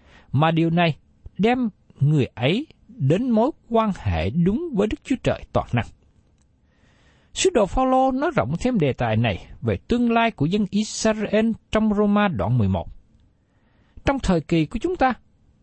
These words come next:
mục tiêu của Đức Chúa Trời trong việc xây dựng hội thánh là kéo người Do Thái và người ngoại đến chính Ngài. Dân chúng ra từ mọi ngôn ngữ, mọi bộ lạc, mọi quốc gia sẽ đến trước mặt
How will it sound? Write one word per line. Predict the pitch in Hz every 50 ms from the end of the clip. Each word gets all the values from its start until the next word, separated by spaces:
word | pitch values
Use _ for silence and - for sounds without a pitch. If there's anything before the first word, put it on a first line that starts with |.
| _ _ -
mục | 107 104 - - -
tiêu | - 208 233 233
của | - - 160
Đức | 185 220 -
Chúa | - - 370 - -
Trời | 160 151 143 131
trong | 131 - 220 233
việc | 185 131 123 -
xây | - - - 233 247 240
dựng | 185 143 127 101 92 90 90 104 131 117 113 - -
hội | - 110 87 80 95 123
thánh | - - - 233 262 339 359 - - - - - - - -
là | 131 135 120 - - _ _ -
kéo | - 269 381 392 339 247
người | 180 170 160 147
Do | 147 180 214 220 -
Thái | - - 247 277 339 370 269
và | - 131
người | 120 131 151 156 165 151 139 117
ngoại | 117 110 98 82 71 90 123
đến | 156 190 226 311 -
chính | - - 349 339
Ngài. | 240 135 - - - - _ _ _ _ _ _ _ _ _ _ _ _ -
Dân | - 156 190 220 240 226 -
chúng | - 254 247 311 359 349 - - - - - - -
ra | - - 254 233 240 233 - -
từ | 165 160 147
mọi | 135 131 123 110 87 104 151
ngôn | 185 226 262 247 208 143
ngữ, | 123 110 123 180 - _ _ _ -
mọi | 123 127 131 123 98 - 120 143
bộ | 135 120 120
lạc, | 123 110 107 107 - - - - - -
mọi | 107 101 87 80 92 139 165
quốc | 262 269 - -
gia | 208 208 214 214 214 208 - - - - - -
sẽ | - - - - - 110 110
đến | 151 170 180 208 - 359 - _ _ _ _ -
trước | - 370 381 - -
mặt | 123 113